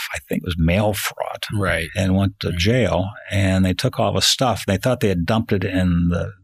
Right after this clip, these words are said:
Speaker 1: the landfill. They didn't. They had dug a pit in the back of the Crescent and threw all the stuff in.
Speaker 2: Oh, my goodness.
Speaker 1: So we're gonna have, uh, George Sabo from the Arch-, he's the director of the Archaeological Survey. He's gonna talk about that in December.
Speaker 2: 'Cause I think right now it's, you know, the,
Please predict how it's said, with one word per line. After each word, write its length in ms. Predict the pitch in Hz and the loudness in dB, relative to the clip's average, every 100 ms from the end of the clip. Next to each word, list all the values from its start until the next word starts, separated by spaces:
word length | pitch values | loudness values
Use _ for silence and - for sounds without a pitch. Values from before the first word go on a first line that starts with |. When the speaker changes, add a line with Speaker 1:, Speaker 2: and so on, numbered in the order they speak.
| - | -4
Speaker 1:
the 60 | |
landfill. 480 | 87 131 170 - 90 | 0 2 2 0 0
They 100 | 90 | 0
didn't. 360 | 90 139 151 - _ _ 113 | 2 2 0 -2 _ _ -6
They 60 | |
had 140 | 101 90 | -4 0
dug 200 | 107 92 | 0 -2
a 80 | - - | -6 -6
pit 180 | - 110 - | -2 -2 -2
in 40 | |
the 80 | 87 | -6
back 260 | 90 87 | -4 -4
of 40 | - | -6
the 60 | - | -10
Crescent 480 | - 98 - 92 - - | -2 0 0 -4 -8 -6
and 180 | 90 - | -6 -4
threw 240 | - 98 | -2 0
all 140 | 90 - | 2 2
the 60 | |
stuff 320 | - - - | 0 -2 -2
in. 220 | 107 104 95 - - - | 0 2 0 -2 -16 -10
Speaker 2:
Oh, 40 | 104 | -6
my 260 | 98 82 82 - | -6 -8 -10 -12
goodness. 200 | 98 - | -4 0
Speaker 1:
So 240 | 110 98 101 - - | 0 0 -2 -6 -6
we're 160 | 113 123 | -2 2
gonna 160 | 120 | 2
have, 440 | 107 107 104 98 90 | 2 2 2 0 0
uh, 140 | 95 | 0
George 340 | 90 107 117 - | 2 2 2 2
Sabo 540 | - 131 101 82 90 | 2 0 2 2 0
from 220 | - 92 | 0 2
the 80 | 90 | 2
Arch-, 180 | 90 95 - | 2 0 0
he's 180 | 104 - | 0 0
the 140 | 92 | 0
director 360 | 90 92 92 90 | 0 0 0 0
of 40 | |
the 80 | 85 | 0
Archaeological 540 | 85 - 85 82 - | 0 -2 -6 -6 -4
Survey. 400 | - 98 85 80 | 0 0 2 2
He's 140 | 90 - | 0 0
gonna 160 | 90 | -6
talk 300 | - 92 - | -6 -8 -4
about 260 | 87 80 80 | -4 -4 -4
that 160 | 85 87 | -4 -4
in 100 | 90 | -4
December. 520 | 90 - 87 90 95 - | -2 -2 -2 -6 -10 -4
Speaker 2:
'Cause 160 | 143 127 | -2 -2
I 80 | |
think 220 | 139 262 135 | -2 -4 -2
right 160 | 143 104 | -2 0
now 260 | 110 165 107 | 0 2 0
it's, 280 | 98 - 123 120 - - | 0 -2 -2 -8 -10 -2
you 100 | 117 | 0
know, 160 | 107 | 2
the, 400 | 98 98 95 92 | 0 0 0 -2